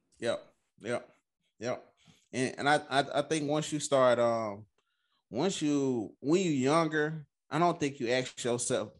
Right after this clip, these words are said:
you, you don't ask yourself those questions until one of these things come into play.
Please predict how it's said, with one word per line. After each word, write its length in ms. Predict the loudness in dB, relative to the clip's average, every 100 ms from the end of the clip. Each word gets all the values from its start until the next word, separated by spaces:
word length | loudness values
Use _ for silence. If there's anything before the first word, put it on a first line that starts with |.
| -18
you, 160 | -14 -12
you 120 | -2 0
don't 160 | 2
ask 260 | 2 -2 -2
yourself 360 | -2 0 -2 -2
those 220 | -4 -4
questions 600 | -2 0 0 -4 -10 -12 _ _ _ -12
until 680 | -8 -2 0 2 0 -4 -14 _ _ _
one 240 | -2 0 0
of 160 | 0
these 320 | -2 -2 -2 -6
things 480 | -6 -6 -6 -10 -10
come 220 | -8 -8
into 180 | -10 -14
play. 300 | -6 -4